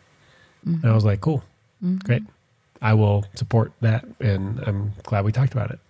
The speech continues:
Speaker 1: Kudos to you for
Speaker 2: And I don't,
Speaker 1: bringing
Speaker 2: and
Speaker 1: that
Speaker 2: we
Speaker 1: up.
Speaker 2: wouldn't have,
Speaker 1: Yeah.
Speaker 2: we wouldn't have talked about it, right? Like, I don't think we would have talked about it, even though, you know, she's on birth control and, um, there's failure rates. So
Speaker 1: Mm-hmm.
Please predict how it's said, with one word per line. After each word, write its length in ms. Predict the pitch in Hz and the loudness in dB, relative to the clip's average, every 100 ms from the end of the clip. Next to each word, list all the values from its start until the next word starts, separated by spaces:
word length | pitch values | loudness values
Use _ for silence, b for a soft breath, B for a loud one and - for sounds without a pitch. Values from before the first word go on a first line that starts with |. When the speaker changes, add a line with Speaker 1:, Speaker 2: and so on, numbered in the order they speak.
| _ _ | _ _
Speaker 1:
Kudos 380 | 226 269 302 - | 2 4 4 -2
to 60 | 240 | 0
you 120 | 269 | 4
for 60 | |
Speaker 2:
And 140 | 156 160 | 4 6
I 40 | |
don't, 40 | - 202 | 6 8
Speaker 1:
bringing 60 | 185 | 10
Speaker 2:
and 80 | 160 | 10
Speaker 1:
that 40 | |
Speaker 2:
we 80 | 170 | 12
Speaker 1:
up. 40 | |
Speaker 2:
wouldn't 200 | 185 240 | 10 8
have, 160 | 220 151 - - | 4 2 -6 -6
Speaker 1:
Yeah. 220 | 175 214 B B | -2 -2 B B
Speaker 2:
we 100 | 160 | 8
wouldn't 220 | 170 240 262 | 10 10 8
have 100 | 226 | 8
talked 260 | 196 139 | 6 8
about 240 | 120 101 92 | 6 4 2
it, 100 | - | 0
right? 320 | 131 131 196 | 6 6 6
Like, 160 | 156 131 | 6 8
I 20 | |
don't 120 | 143 | 8
think 140 | 143 160 | 8 8
we 40 | |
would 140 | 165 208 | 8 6
have 80 | |
talked 220 | 175 127 110 | 6 4 6
about 200 | 104 101 | 4 4
it, 60 | |
even 200 | 110 123 | 6 6
though, 360 | 120 113 110 107 - | 8 8 8 6 2
you 60 | 123 | 4
know, 100 | 110 | 6
she's 180 | 127 117 | 6 6
on 140 | 107 | 8
birth 180 | 107 104 | 6 6
control 480 | 110 - 107 113 127 | 4 6 8 10 8
and, 220 | 101 95 - - _ B B B B B B B B - | 6 4 -2 -14 _ B B B B B B B B -2
um, 460 | 117 101 98 92 87 - | 2 2 2 0 -4 2
there's 260 | 120 107 - | 6 6 6
failure 360 | 135 160 139 101 | 6 8 8 6
rates. 340 | - - - - 190 | 2 -6 -10 -8 -2
So 260 | 151 107 147 | 2 4 2
Speaker 1:
Mm-hmm. 200 | 165 | 0